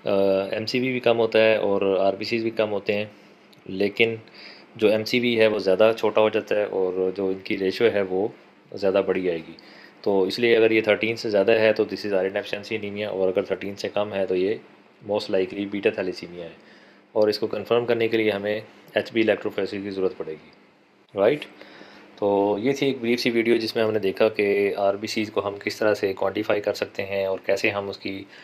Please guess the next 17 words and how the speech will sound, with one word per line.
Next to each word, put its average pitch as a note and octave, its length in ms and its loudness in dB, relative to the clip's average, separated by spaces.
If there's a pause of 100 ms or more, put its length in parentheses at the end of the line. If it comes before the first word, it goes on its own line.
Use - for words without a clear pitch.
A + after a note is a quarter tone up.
(320)
अ, F#2 240 -2
quantity G2+ 500 -2
और G2 100 -2
क्वालिटी F#2+ 420 2
का G2+ 100 -2
अंदाज़ा F#2+ 280 0
लगा F2+ 240 0
सकते F2+ 260 -10
हैं F#2 220 -4
कि F2+ 340 -6
इस F2 160 -10
patient F#2 440 -6
में F#2 140 -4
या F2+ 100 -2
इस E2+ 220 -4
individual F2+ 480 -2
में F2+ 240 -6